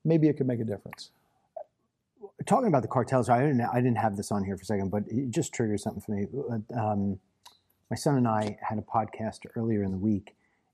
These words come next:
Speaker 2: and we were talking about, uh, what was taking place in Ecuador.
Speaker 1: Mm-hmm.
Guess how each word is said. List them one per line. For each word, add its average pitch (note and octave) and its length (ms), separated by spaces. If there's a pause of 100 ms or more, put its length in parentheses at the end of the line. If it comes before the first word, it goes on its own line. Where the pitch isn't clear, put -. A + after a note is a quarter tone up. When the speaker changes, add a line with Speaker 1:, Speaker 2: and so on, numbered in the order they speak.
Speaker 2:
and A2+ 120
we A2 140
were G2+ 120
talking A#2+ 480
about, G2+ 360
uh, F#2+ 380
what B2 200
was A2+ 120
taking G#2+ 260
place G#2 400
in F#2+ 140 (100)
Ecuador. F#2 380 (160)
Speaker 1:
Mm-hmm. A2+ 320